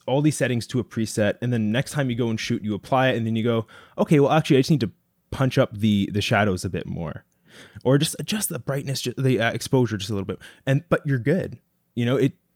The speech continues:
drastically, drastically speaks up, uh, sorry, speeds up your, um, editing time,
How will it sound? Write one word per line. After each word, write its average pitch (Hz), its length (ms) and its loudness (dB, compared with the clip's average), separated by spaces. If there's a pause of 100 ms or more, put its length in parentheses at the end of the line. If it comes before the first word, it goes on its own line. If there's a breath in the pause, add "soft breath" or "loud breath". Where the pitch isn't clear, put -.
(240)
drastically, 160 760 0
drastically 120 760 0
speaks - 380 0
up, 104 200 0 (100)
uh, 107 180 2
sorry, 113 220 0
speeds 127 460 4
up 98 260 0 (140)
your, 98 440 0 (460 soft breath)
um, 90 380 -2
editing 92 480 0 (220)
time, 92 520 -4